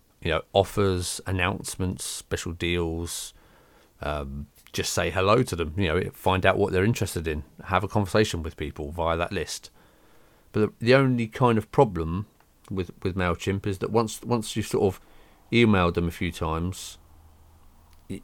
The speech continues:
you know, they get to the sort of the bottom of the, the, the sales funnel, as it were. If the start of the funnel is, imagine them entering their email address into your website, that's the start of the funnel. Then they're working their way down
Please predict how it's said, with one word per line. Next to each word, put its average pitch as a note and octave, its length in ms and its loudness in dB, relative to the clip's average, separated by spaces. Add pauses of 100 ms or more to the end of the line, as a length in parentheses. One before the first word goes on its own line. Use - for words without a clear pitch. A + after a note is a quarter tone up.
you G#2+ 140 2
know, F2 100 4
they F#2 120 2
get - 200 -2
to A2 100 -2
the G2 100 -2
sort - 180 0
of F#2+ 160 -4 (280)
the - 60 -8
bottom F#2 300 2
of F#2 100 0
the, F2 220 0
the, F#2 280 -2
the - 80 -8
sales E2+ 380 0
funnel, D#2 400 -6
as D#2 140 -8
it D#2 100 -10
were. D#2 180 -2 (240)
If - 140 -4
the G2+ 80 -4
start G#2+ 260 8
of F#2 80 -6
the F2+ 80 -2
funnel F2 340 0
is, E2+ 280 -2 (460)
imagine D#2+ 540 -4
them D#2+ 400 -4 (300)
entering F#2 340 -2
their E2+ 140 0
email E2 240 0
address D#2+ 280 -2
into D#2 180 -4
your D#2 140 -2
website, D#2 280 -8
that's - 140 -8
the G2+ 60 -2
start F2 240 0
of E2+ 40 -10
the D#2+ 60 -6
funnel. D2+ 400 -6 (320)
Then F#2+ 180 2
they're F2+ 240 4 (120)
working G#2+ 300 6
their F2+ 100 2
way F2+ 160 4
down E2 420 -2